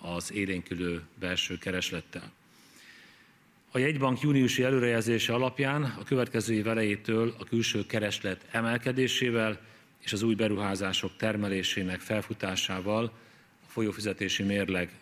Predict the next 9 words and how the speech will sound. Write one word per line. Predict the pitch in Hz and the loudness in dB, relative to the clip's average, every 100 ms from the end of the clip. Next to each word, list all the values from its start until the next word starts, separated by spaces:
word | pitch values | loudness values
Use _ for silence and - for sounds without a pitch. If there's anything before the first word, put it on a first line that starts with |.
| - | -20
fokozatosan | - 107 101 98 92 - 95 95 | -8 -4 -4 -4 -4 -4 -2 -4
bővül, | 98 101 104 120 135 127 - - - - - _ _ | -2 0 2 4 4 0 -10 -20 -20 -20 -20 _ _
miközben | 131 139 131 95 101 113 | 0 2 2 2 0 0
a | 107 | 0
költségvetés | - 120 120 107 101 98 92 | 2 2 2 0 0 0 0
elsődleges | 107 107 117 98 92 90 | 2 2 2 0 0 0
egyenlege | 104 107 104 98 92 95 92 - - | 0 0 2 0 0 -2 -2 -6 -6
idén | 113 107 98 | -2 2 2
és | 90 - | 0 -6